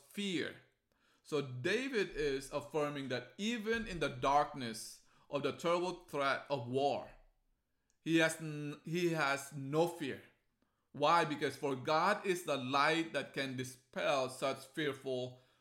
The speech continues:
darkness. So that's the first thing that we see in verse one.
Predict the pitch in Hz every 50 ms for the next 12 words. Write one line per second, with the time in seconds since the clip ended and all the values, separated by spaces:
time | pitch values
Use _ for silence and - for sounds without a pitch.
0 | _ _ _ _ _ - - 123 123 123 139 135 131 131 131 - 135 117 110 -
1 | - - - - - _ _ _ _ _ _ _ _ _ _ _ - - 165 160
2 | 180 233 226 294 262 269 240 220 214 214 190 175 156 151 147 135 127 - - 180
3 | 175 160 143 139 139 139 147 143 135 123 131 135 131 127 - - 127 127 131 131
4 | 131 120 104 98 104